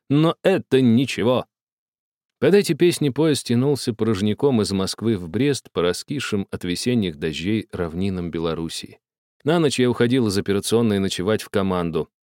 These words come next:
в вагон для санитаров. Моими соседями по купе были Романин,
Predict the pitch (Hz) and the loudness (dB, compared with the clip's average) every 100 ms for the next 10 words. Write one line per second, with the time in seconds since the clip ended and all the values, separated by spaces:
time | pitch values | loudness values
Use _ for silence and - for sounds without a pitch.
0 | _ 90 95 110 117 113 98 - 95 95 | _ -2 0 2 2 2 0 0 -2 -2
1 | 87 80 76 _ _ _ _ _ _ - | -2 -4 -6 _ _ _ _ _ _ 0
2 | 123 190 180 - 156 - 175 160 147 123 | 2 4 4 2 0 2 2 2 0 0
3 | 120 120 107 156 113 127 117 104 104 147 | 0 0 2 2 2 2 2 2 2 0
4 | 147 139 | 0 0